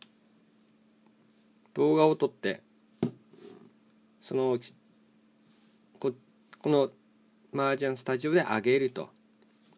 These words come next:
まあ、見てもらうっていう目的でですけどね。ただ上げるだけだったら、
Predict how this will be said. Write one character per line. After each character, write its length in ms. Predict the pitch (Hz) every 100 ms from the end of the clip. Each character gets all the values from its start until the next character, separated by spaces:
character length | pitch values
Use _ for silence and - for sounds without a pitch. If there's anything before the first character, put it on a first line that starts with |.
| _ _ _ _ -
ま 100 | 139
あ、 40 |
見 160 | 123 123
て 120 | 185
も 160 | 185 196
ら 160 | 180
う 100 | 151
っ 20 |
て 320 | 185 _ _ 170
い 160 | 165
う 40 | 139
目 300 | 110 - -
的 380 | - 151 -
で 100 | 160
で 140 | 143 92
す 100 | -
け 80 | 73
ど 80 |
ね。 160 | - 123 _ _ _ - - _ _ _ _ _ - - - _ _ _ _ _ _ _ _ _ - - _ _ _ _ _ _ -
た 120 | 196
だ 100 | 175
上 60 | 135
げ 100 | 147
る 80 | 147
だ 100 | 147
け 80 | 147
だ 120 | 139
っ 20 |
た 240 | - -
ら、 260 | 180 170 98